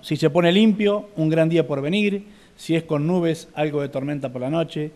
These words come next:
si es muy difuso, como despolvándose, un día ventoso clásico,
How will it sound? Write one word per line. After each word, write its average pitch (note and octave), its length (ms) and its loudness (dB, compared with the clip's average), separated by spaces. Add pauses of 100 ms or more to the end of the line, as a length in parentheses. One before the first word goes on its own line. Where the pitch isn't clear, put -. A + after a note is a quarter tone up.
(220)
si - 180 -6
es D#3 80 2
muy D#3+ 160 2
difuso, E3 640 -2
como B2 240 -6
despolvándose, D3 800 -2 (440)
un C#3 180 0
día C#3+ 160 4
ventoso C3 560 0
clásico, A#2+ 600 -8